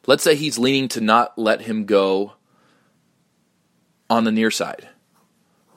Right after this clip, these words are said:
Well, the, oh, I mean, sorry, on the far side, to my right. Then he just runs a little past my body, just to about, just cutting me in half, just to the, my right side of my body, and then he breaks back the other way and uses me as a screen, and it's over. And sometimes you don't even have to.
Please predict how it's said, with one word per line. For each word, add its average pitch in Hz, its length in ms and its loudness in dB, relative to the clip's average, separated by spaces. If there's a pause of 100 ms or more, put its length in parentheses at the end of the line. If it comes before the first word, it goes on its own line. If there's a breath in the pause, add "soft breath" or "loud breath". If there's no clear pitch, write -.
Well, 120 100 0
the, - 140 -6
oh, 110 180 -2
I 131 40 0
mean, 117 140 -2
sorry, 117 200 4
on 101 100 -4
the 110 60 -10
far 123 200 2
side, 87 200 -8
to 98 60 -10
my 104 140 2
right. 104 300 0 (280 soft breath)
Then 117 100 -2
he 131 100 -6
just 135 180 -2
runs 127 280 0
a 110 60 0
little 131 360 2
past - 440 -2
my 110 160 0
body, 92 420 -6 (160 soft breath)
just - 280 -2
to 160 140 4
about, 127 380 2 (140 soft breath)
just - 200 -2
cutting 165 320 0
me 156 100 0
in 139 60 -2
half, 135 260 0
just - 200 -8
to 127 80 2
the, 110 80 -2
my 107 200 2
right 113 220 0
side 113 120 -2
of 98 40 -4
my 90 120 -4
body, 95 280 -6 (180 soft breath)
and 123 100 -4
then 120 80 2
he 117 60 2
breaks 117 360 2
back 113 240 2
the 107 100 -2
other 101 140 0
way 98 200 2
and 98 100 -6
uses 101 260 -4
me 98 120 -4
as 90 80 -4
a 87 60 -6
screen, 90 360 -6 (220 soft breath)
and 101 100 -2
it's 92 120 -2
over. 87 300 0 (1500 loud breath)
And - 120 0
sometimes 208 360 2
you 160 40 0
don't 165 100 4
even 143 140 0
have 156 240 -2
to. 82 220 -8